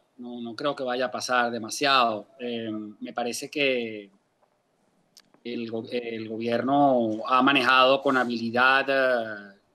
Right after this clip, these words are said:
los, lo-, los escenarios en los cuales toma decisiones, eh, y ha decidido, me da la impresión, pues, ir implantando una legalidad que les sirva a ellos mismos, pues transitar en un espacio que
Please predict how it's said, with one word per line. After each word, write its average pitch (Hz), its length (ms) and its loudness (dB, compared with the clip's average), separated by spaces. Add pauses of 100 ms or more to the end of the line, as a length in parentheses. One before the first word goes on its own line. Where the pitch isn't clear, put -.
los, 131 360 2
lo-, 127 220 0
los 117 180 0
escenarios 139 580 2
en 139 60 0
los 120 140 -4
cuales 127 280 -2
toma 135 240 -2
decisiones, 165 880 2 (680)
eh, 113 840 -4
y 151 160 2
ha 143 100 4
decidido, 156 800 2
me 127 180 -2
da 120 140 -2
la 143 60 -2
impresión, 139 800 -4 (720)
pues, 117 140 -8
ir 131 100 -4
implantando 131 760 2
una 135 400 0
legalidad 117 460 0
que 147 120 -2
les 127 200 -4
sirva 127 300 -2
a 135 40 4
ellos 127 200 0
mismos, 113 380 2
pues 104 140 -14
transitar 127 600 0
en 147 160 -4
un 139 100 -2
espacio 135 560 2
que 113 160 -2